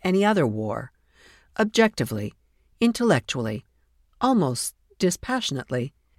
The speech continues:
as of history in the making. It was not that he had any doubt as to the rights and wrongs of the case. The painfully preserved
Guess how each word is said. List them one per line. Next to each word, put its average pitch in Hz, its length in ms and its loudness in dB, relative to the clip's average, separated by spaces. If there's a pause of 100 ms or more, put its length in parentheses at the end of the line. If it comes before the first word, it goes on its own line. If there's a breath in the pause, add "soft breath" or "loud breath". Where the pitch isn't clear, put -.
as 156 420 4
of 131 140 -2
history 160 480 -2
in 156 140 2
the 156 40 2
making. 117 500 -2 (460)
It 240 140 0
was 226 180 2
not 269 300 0
that 143 160 -2
he 131 160 -2
had 143 340 0
any 156 240 2
doubt 139 540 0
as 135 220 0
to 120 120 -6
the 123 120 -4
rights 139 440 -2
and 117 140 -2
wrongs 139 400 2
of 113 80 -4
the 110 80 -4
case. 110 580 -2 (340)
The 147 100 0
painfully 175 720 0
preserved 156 840 2